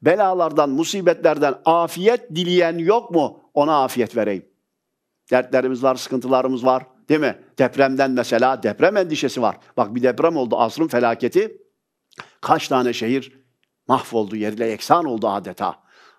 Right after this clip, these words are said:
Rabbim afat semaviye ve aradiyeden muhafaza eylesin.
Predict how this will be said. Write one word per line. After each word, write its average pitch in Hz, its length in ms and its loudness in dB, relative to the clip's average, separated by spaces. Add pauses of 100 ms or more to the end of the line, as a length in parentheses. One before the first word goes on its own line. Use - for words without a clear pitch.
(140)
Rabbim 123 580 -2
afat 135 440 2
semaviye 120 560 0
ve 120 60 2
aradiyeden 113 580 -2
muhafaza 110 560 -2
eylesin. 117 460 -4